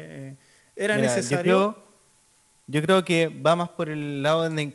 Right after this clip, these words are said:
Speaker 2: que el Baby Yoda
Speaker 1: Ujú.
Speaker 2: tiene los poderes de, de los Jedi, pues, ¿cachai? Entonces, como está basada en el tiempo de que los Jedi desaparecen y el único que queda es, vendría siendo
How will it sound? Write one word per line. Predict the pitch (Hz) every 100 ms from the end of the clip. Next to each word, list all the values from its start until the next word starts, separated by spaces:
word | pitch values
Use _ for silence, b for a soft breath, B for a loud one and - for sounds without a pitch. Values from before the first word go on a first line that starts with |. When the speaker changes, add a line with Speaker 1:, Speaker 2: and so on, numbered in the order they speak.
| -
Speaker 2:
que | 135 135 131 131 127 120 120 117
el | 131 123
Baby | 131 151 151
Yoda | 147 196 208 226 -
Speaker 1:
Ujú. | 143 190
Speaker 2:
tiene | 147 156
los | 151
poderes | - 139 151 165 156
de, | 151 147 147 143 135 120
de | 131
los | 131
Jedi, | 120 180 120
pues, | - -
¿cachai? | 113 131 143 156 _ _ _ _ _ _ _ _ _ _
Entonces, | 117 - 143 147 151 135 131
como | 131 123
está | - 160
basada | 160 147 165 147 139
en |
el | 131 120
tiempo | 147 147 147
de | 139
que | 120 123 117 - b b _ _ _ -
los | 120 120
Jedi | 107 151 143
desaparecen | 120 - 113 151 175 123 143 185 _ _ _ _ _ _ _ _ _ _ -
y | 123
el | 123
único | 139 151 139
que | 127 127
queda | 147 139 135
es, | 123 123 120 117 -
vendría | 131 120 123 135
siendo | 123 147 135 123 123 123 120 117 113